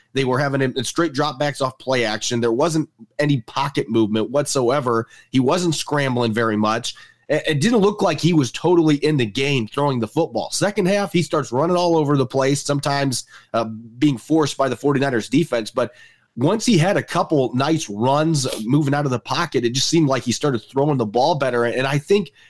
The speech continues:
he's one of those quarterbacks that he truly does feed off having that running game working because you can mix him in as well. I think that's the key here. They,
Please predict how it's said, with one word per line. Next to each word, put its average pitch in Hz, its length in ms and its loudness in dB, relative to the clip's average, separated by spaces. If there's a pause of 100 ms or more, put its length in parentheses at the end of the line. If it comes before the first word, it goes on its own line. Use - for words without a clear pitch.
(360)
he's 175 320 4
one 196 160 4
of 185 60 2
those 180 160 2
quarterbacks 143 580 0
that 143 100 2
he 143 140 2
truly 165 400 2
does 139 320 0
feed 160 340 0
off 127 220 0
having 131 300 -2
that 123 200 0
running 151 280 2
game 123 260 2
working 110 380 0
because 117 340 -2
you 139 100 2
can 123 180 0
mix 151 260 -2
him 160 260 0
in 117 100 0
as 104 140 -2
well. 127 320 0 (120)
I 202 140 0
think 196 160 2
that's 147 240 -2
the 123 80 -4
key 165 240 0
here. 104 300 0 (260)
They, 190 220 0